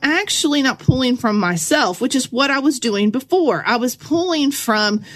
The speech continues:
what I knew to do or who I needed to be around or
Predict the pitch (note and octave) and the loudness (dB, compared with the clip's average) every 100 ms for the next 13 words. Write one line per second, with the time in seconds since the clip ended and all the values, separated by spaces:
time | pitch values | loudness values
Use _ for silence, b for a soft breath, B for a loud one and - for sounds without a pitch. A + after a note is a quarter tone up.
0 | B - A#3 A#3+ - A3+ A3 A3 A3+ A#3+ | B -2 2 2 2 2 2 2 2 0
1 | - G#3+ F3 F#3 E3+ C#3+ - A3+ A3 A3 | 0 -2 2 2 2 2 2 0 0 2
2 | C#4 C#4 C4+ A#3+ B3 A#3 A3 G#3 G#3 G3+ | 2 4 2 2 0 0 -2 -4 0 0
3 | G3 A#3 A#3 G#3 E3+ E3 G#3+ A#3 A3+ | 2 0 2 0 -2 0 0 0 -2